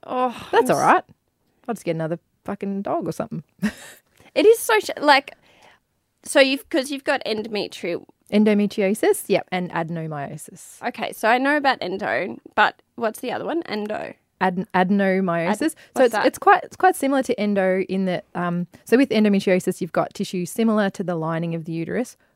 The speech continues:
Speaker 2: growing outside the uterus. So
Speaker 1: Yeah.
Speaker 2: it might grow in your bowel or your bladder or the ligaments around or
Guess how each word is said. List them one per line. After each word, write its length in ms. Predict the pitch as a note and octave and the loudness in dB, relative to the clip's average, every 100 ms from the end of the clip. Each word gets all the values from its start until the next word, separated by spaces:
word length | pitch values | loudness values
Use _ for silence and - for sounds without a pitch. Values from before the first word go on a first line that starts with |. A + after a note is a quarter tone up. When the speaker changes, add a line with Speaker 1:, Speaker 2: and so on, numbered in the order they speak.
| - | -2
Speaker 2:
growing 340 | F3+ E3 E3 - | 0 0 -2 -4
outside 420 | D3+ - D3+ D3 | -8 -6 -6 -6
the 80 | D3+ | -6
uterus. 360 | D3+ - D3+ | -8 -8 -12
So 140 | - G3+ | -10 -8
Speaker 1:
Yeah. 240 | G3 G3 | -6 -2
Speaker 2:
it 60 | G3 | 2
might 160 | G#3+ F#3 | 2 0
grow 140 | F3+ | -2
in 80 | E3+ | -2
your 80 | F3 | 0
bowel 360 | A3+ A3+ G#3+ | 4 4 4
or 40 | E3 | 0
your 100 | E3 | -2
bladder 400 | G3+ G3+ G3+ G3 | -2 0 0 0
or 100 | D#3+ | -4
the 60 | D#3+ | -2
ligaments 520 | F#3 G3 G#3 G#3 - | -2 -2 -2 -4 -6
around 400 | G3+ F#3+ F#3+ F#3+ | -4 -2 -2 -4
or 300 | D3+ D3+ D3+ | -6 -6 -8